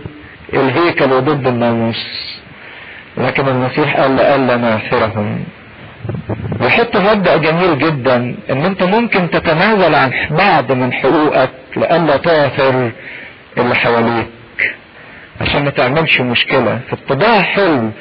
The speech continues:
المسيح قلبه بينفتح ناحية الآخرين،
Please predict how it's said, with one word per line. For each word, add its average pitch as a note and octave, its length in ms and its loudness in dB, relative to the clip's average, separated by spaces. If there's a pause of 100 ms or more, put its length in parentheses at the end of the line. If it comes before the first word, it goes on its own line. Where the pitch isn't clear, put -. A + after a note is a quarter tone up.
(300)
المسيح C#3 560 0
قلبه F#3+ 280 2
بينفتح D3 600 -2
ناحية C3 380 0
الآخرين، A#2 840 0